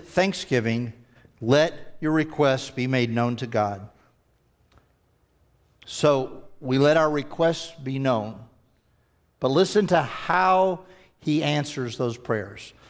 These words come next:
<clears throat> "And the peace of God, which surpasses all understanding,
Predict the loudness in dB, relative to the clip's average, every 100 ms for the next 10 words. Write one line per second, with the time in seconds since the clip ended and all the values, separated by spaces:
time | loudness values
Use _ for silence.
0 | -20 -20 _ -20 -4 -2 0 -2 -6 -12
1 | -20 _ _ _ _ _ _ -20 -20 -20
2 | _ 0 2 0 -4 -4 -2 -2 0 0
3 | 0 -4 -12 -20 _ _ _ _ _ _
4 | 0 0 -2 0 0 0 -2 -6 0 4
5 | 4 4 -2 -6 -6 -4 -4 -6 -10 -14